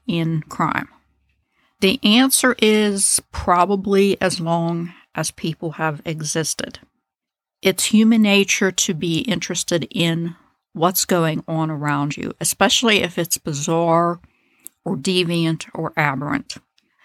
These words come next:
Think of eighteen eighty-eight, when Jack the Ripper was prowling the streets of London. And imagine a crier selling newspapers on the corner, yelling out,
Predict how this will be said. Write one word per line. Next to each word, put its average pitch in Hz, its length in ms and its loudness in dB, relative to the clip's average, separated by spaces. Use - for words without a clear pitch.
Think 262 340 2
of 220 480 2
eighteen 196 380 0
eighty-eight, 170 760 -6
when 160 320 -2
Jack 160 300 0
the 170 100 -2
Ripper - 580 -2
was 151 400 -6
prowling 170 520 0
the 160 80 -6
streets 160 420 -4
of 156 180 -6
London. 156 500 -6
And 180 140 0
imagine 196 680 2
a - 120 0
crier - 720 0
selling 160 420 -2
newspapers 151 840 -6
on 160 160 -6
the 156 60 -12
corner, 151 600 -6
yelling 175 380 0
out, 143 240 -4